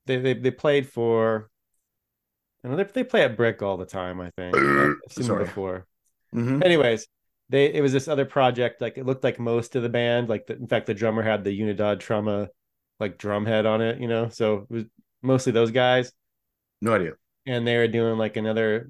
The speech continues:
Speaker 1: another kind of thing, which is very good. And, uh, this other band that played, another local band, Parasitic Existence. Fucking those guys were good too.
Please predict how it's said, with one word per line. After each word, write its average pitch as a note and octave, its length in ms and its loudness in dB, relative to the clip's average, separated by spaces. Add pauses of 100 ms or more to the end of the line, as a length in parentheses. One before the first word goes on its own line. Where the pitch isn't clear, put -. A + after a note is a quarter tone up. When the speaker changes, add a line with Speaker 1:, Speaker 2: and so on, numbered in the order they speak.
Speaker 1:
another A#2 220 -2
kind A2+ 220 -4
of G2+ 100 -8
thing, A#2 260 -4
which A2 180 -8
is A2 160 -8 (680)
very B2 440 4
good. B2 440 2 (760)
And, B2 380 0
uh, B2 140 4
this B2 160 -2
other C#3+ 160 2
band C3+ 420 2
that C#3+ 140 -10
played, C3+ 240 -2
another C3 200 0
local C3 300 0
band, C3 500 -2 (140)
Parasitic B2 500 -4
Existence. C3+ 840 -2 (640)
Fucking A2+ 280 -8
those A2+ 160 -4
guys A#2+ 220 0
were A#2 120 -4
good B2 180 0
too. D3 300 2